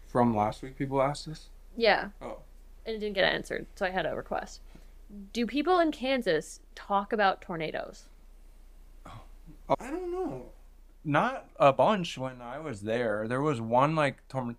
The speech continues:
Speaker 1: tornado warning in our area when I was there. And, uh, there might have been talk about it the next day at work, but it wasn't, like, it, there was nothing more than they talk about it in Minnesota.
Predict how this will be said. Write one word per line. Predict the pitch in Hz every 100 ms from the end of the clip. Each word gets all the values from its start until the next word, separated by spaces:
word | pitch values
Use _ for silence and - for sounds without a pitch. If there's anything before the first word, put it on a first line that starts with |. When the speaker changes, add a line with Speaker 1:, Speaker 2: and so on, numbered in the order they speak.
| -
Speaker 1:
tornado | 131 123 120 123 117 110 107 - - - - -
warning | 123 113 117 113 101 101 101
in | 113
our | 107
area | 101 104 101 90 95 - - - - - - -
when | 113
I | 110 101
was | 98
there. | 101 95 98 113 127 - - - - -
And, | 123 117
uh, | 120
there | 127 143
might | 175 202
have | 185
been | 131
talk | - 110 104
about | 110 104
it | 101
the | 101
next | 101 -
day | 104
at | 95 98
work, | 98 110 -
but | 110
it | 110
wasn't, | 113 120 120 113
like, | 101 98 - - - - - - - -
it, | 143 135 151
there | 156
was | 156 151
nothing | 156 151 180 - 202
more | 147 127 135 143 135 127
than | 120 117 113 110 107
they | 117 110
talk | - 113 110
about | 110 107
it | 101
in | 101
Minnesota. | 98 98 - 98 90